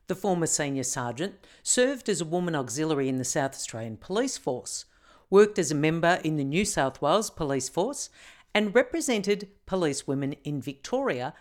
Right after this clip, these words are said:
as the sole Police Association delegate.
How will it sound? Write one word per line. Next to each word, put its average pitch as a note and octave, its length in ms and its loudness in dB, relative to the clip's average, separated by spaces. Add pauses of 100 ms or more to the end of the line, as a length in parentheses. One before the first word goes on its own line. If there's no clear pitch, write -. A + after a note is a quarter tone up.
(160)
as D3 140 -4
the D3+ 100 -6
sole F#3+ 600 0
Police C#3 420 -4
Association A#2 760 -6
delegate. C#3+ 540 -2